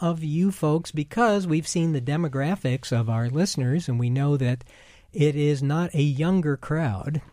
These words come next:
uh, that is listening. And this is a question about what to do when you're getting close to retire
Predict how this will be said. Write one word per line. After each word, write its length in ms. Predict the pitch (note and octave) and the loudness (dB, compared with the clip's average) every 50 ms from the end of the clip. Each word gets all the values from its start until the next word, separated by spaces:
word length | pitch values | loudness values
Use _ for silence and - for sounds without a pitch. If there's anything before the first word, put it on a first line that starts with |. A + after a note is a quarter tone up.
| - - - - - | -20 -20 -18 -4 0
uh, 180 | D3 B2+ A#2+ A#2 | 2 2 2 2
that 160 | A2+ B2 A2+ | 0 -2 -2
is 140 | A#2+ A#2 - | -2 -2 -2
listening. 560 | B2+ C#3+ F#3+ - - - C3 B2 C3+ F#3 F#3+ - - - - - - - - | -2 0 0 0 0 0 2 2 2 0 0 -4 -12 -20 -20 -20 -20 -4 0
And 280 | D#3 D#3 D#3+ E3 D#3 C#3+ | 2 2 4 2 0 0
this 340 | C#3 F#3 A#3 B3+ B3 - - | 0 0 0 2 0 -2 -2
is 600 | - E3+ E3 E3+ F3+ F#3 G3 G3+ G3 - - - - _ _ _ _ _ | 0 0 2 2 2 2 0 -2 -4 -6 -10 -14 -16 _ _ _ _ _
a 80 | D3+ - | -6 -4
question 460 | - - D#3 D#3+ D#3 - - E3+ D#3 | -2 0 0 0 0 0 0 2 2
about 640 | D3 B2+ B2 C3 C3 C3 C3 C#3 - - - - - _ - | 2 2 0 0 0 0 -2 -2 -4 -8 -18 -20 -20 _ -12
what 460 | C#3 C3+ B2 B2 C3+ E3 G#3+ - - | -8 -6 -2 -2 -2 -2 -2 -4 -4
to 80 | - | -6
do 520 | F#3+ D#3 C3+ A#2+ A#2+ B2 A#2+ C3 E3 G3 G3 - - - - _ _ - | -4 -2 0 0 2 2 2 0 0 -2 -4 -8 -20 -20 -20 _ _ -4
when 160 | C#3 B2+ B2+ | -2 0 0
you're 80 | B2 | 0
getting 260 | A#2+ C#3+ C#3 D3 C#3+ C3+ | 0 0 0 0 -2 -2
close 340 | - - C3 B2+ C3+ - - | -2 -2 -2 -2 -2 -4 -4
to 100 | - A#2 | -4 -4
retire 680 | A2+ A2 - - F3 G3+ G3 G3 F#3+ F#3 F#3 F#3 F#3 | -4 -4 -4 -4 -4 -2 0 0 0 0 0 -2 -4